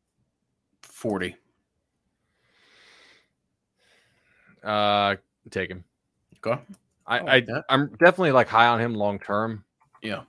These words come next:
Speaker 2: I just think with all the time he's missed, I just don't see him seeing the field this year very much.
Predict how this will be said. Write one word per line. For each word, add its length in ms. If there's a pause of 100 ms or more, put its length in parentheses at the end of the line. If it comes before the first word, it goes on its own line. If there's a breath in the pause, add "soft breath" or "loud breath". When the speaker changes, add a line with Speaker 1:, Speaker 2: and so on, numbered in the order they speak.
(160)
Speaker 2:
I 60
just 160
think 180
with 140
all 180
the 80
time 320
he's 180
missed, 360
I 80
just 180
don't 240
see 200
him 140
seeing 260
the 60
field 280
this 180
year 160 (180)
very 160
much. 380